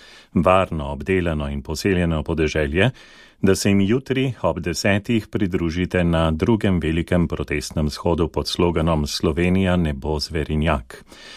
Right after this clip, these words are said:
Protest se bo odvijal na športnem igrišču ob osnovni šoli v Jelšanah. Eden od tamkajšnjih kmetov,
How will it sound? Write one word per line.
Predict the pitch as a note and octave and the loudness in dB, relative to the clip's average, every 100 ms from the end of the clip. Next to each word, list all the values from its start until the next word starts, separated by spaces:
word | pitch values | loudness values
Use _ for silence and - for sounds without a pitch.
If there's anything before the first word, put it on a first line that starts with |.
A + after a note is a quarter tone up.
| - - | -20 0
Protest | - D2+ E2 C#2+ - | 2 4 2 2 -2
se | - | -2
bo | C#2+ D2 | 0 -2
odvijal | C2+ F#2 F#2+ F#2+ | -2 2 4 2
na | D2+ D2+ | 0 -4
športnem | - D#2 D2+ F2 D#2 | -4 -4 -2 -2 0
igrišču | D2+ - F#2+ F#2 - G2 G2+ - - - | -2 -2 -2 -2 0 0 0 -2 -20 -6
ob | - F2+ F2+ | 2 4 4
osnovni | - E2 - E2 F#2 F2+ | -2 -4 -2 0 0 0
šoli | - E2+ E2+ F2 | 0 0 2 2
v | |
Jelšanah. | E2+ E2+ D#2+ - F2 D2 B1+ - - _ - - - - - | 2 0 0 2 2 0 -6 -14 -20 _ -20 -20 -20 -6 2
Eden | G#2 G#2 G#2+ | 4 4 4
od | G2 - | 0 -2
tamkajšnjih | - F#2+ G2 G2+ F#2 G#2 F#2 | 0 0 2 0 0 -2 -2
kmetov, | - G2 G2+ B2 A#2 | 0 0 2 2 0